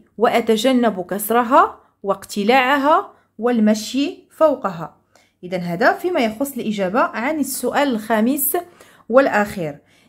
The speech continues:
إذا إلى هنا أصدقائي نصل إلى نهاية هذه الحصة، نلتقي إن شاء الله في الحصص المقبلة، حيث سنتمم إنجاز بقية النماذج للامتحانات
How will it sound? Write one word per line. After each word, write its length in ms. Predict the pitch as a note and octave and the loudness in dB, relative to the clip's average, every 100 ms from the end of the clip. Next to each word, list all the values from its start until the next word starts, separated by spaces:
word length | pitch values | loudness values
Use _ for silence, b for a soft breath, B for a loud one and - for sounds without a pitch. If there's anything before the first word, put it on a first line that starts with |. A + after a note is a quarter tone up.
| - | -14
إذا 200 | F#3 G#3+ | 0 2
إلى 400 | C4+ C#4 C4 A#3 | 4 2 2 0
هنا 340 | G#3 A3+ G#3+ | 2 2 0
أصدقائي 580 | G#3 - G3 G3 G3 D4 | -2 -6 -4 -2 -2 0
نصل 300 | C4 G#3+ C#4+ | 0 0 -4
إلى 300 | C#4 A3+ G#3 | -4 0 0
نهاية 480 | G3+ G#3 C4 A3 F#3+ | 0 0 0 0 -4
هذه 140 | F3+ | -4
الحصة، 480 | F3 - A3+ - G4+ B B B - | -8 -8 -4 0 -2 B B B -8
نلتقي 460 | G4 D#4 - B3+ | -2 -2 0 -2
إن 80 | A#3 | -2
شاء 220 | A#3 A#3 | 0 0
الله 260 | A3+ A3 A3+ | 0 0 0
في 80 | A3 | -2
الحصص 440 | - A#3+ G3+ G3 | -8 -6 -6 -6
المقبلة، 600 | F#3+ A3+ G3+ A3 A#3+ C#4+ b b b b _ _ _ _ | -6 -4 -2 0 0 -2 b b b b _ _ _ _
حيث 260 | E4+ F#4 C#4+ | 0 0 -2
سنتمم 540 | C#4+ B3+ C4+ A#3+ C4 | 0 0 2 0 0
إنجاز 580 | - A3 G#3+ A#3+ B3+ G#3+ | 2 0 2 2 0 -2
بقية 580 | F#3 F3 - D#4+ B3 A#3+ - | -4 -6 -4 0 0 0 -6
النماذج 680 | D4+ C4+ A3 G3+ G3+ G3+ G3 | -2 2 2 0 -2 -4 -4
للامتحانات 880 | C#4+ B3 A#3 A3+ G#3 F#3 G3+ A#3 A3+ | -2 -2 -4 -6 -6 -4 0 0 -2